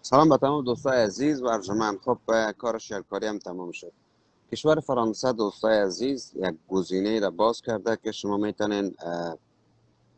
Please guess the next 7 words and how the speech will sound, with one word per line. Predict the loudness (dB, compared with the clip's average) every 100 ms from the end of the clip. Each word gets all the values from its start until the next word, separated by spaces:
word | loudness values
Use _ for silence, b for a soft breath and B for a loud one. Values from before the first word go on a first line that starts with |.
| _ _ _ -18
به | -6 -4
خاطر | 2 4 6 8 8 8 4 -6
سفر | -6 -2 4 4
به | 4 -2
فرانسه | -2 -4 -4 -2 -2 -2 _ _ _ _ _ _ _ _ _ _ 0
اپلای | 2 2 2
کنین | 2 -2 -4 -6